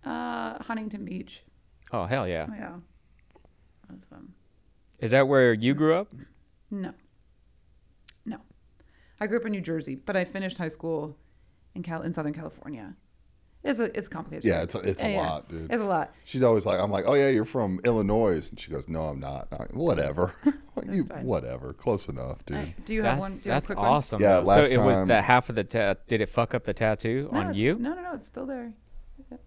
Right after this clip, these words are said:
Speaker 1: I mean,
Speaker 2: But, but the juices seeped into the couch.
Speaker 1: Yeah.
Speaker 3: Yeah, so, like, you lost a little bit of it, though.
Speaker 1: Yeah. I did get a retouch later.
Speaker 2: Okay.
Speaker 3: Yeah, I had
Speaker 1: Yeah.
Speaker 3: to. That's a pretty cool couch, though, now. It's just got, like, a little imprint on it, one little imprint. You're like, "Yeah, it's German," you
Speaker 2: And so
Speaker 3: know?
Speaker 2: you, no one in the house, sh-,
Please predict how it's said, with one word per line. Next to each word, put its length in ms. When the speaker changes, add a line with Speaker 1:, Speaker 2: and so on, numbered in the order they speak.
Speaker 1:
I 80
mean, 120
Speaker 2:
But, 80
but 120
the 80
juices 480
seeped 320
into 160
the 120
couch. 440
Speaker 1:
Yeah. 200
Speaker 3:
Yeah, 160
so, 160
like, 240
you 60
lost 440
a 40
little 220
bit 140
of 160
it, 80
though. 220
Speaker 1:
Yeah. 160
I 80
did 140
get 100
a 60
retouch 380
later. 300
Speaker 2:
Okay. 180
Speaker 3:
Yeah, 120
I 20
had 140
Speaker 1:
Yeah. 60
Speaker 3:
to. 60
That's 160
a 40
pretty 200
cool 140
couch, 340
though, 80
now. 220
It's 160
just 160
got, 120
like, 140
a 40
little 160
imprint 360
on 120
it, 100
one 240
little 240
imprint. 560
You're 100
like, 100
"Yeah, 160
it's 140
German," 420
you 80
Speaker 2:
And 100
so 100
Speaker 3:
know? 20
Speaker 2:
you, 160
no 180
one 220
in 120
the 100
house, 520
sh-, 140